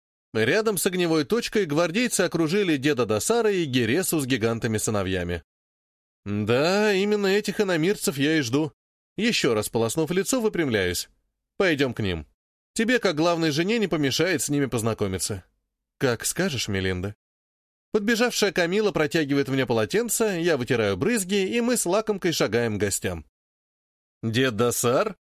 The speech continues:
Здоровую за руку с лучшим вором Заеписа, затем киваю богатырше.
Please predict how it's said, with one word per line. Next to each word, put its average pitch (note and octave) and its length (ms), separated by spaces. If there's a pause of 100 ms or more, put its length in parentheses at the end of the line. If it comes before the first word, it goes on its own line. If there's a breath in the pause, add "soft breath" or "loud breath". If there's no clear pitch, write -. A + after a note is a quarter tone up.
(140)
Здоровую G3 580
за E3+ 220
руку A3 220
с - 80
лучшим F3 380
вором D#3+ 280
Заеписа, D3+ 720
затем E3 280
киваю C3+ 340
богатырше. C#3+ 640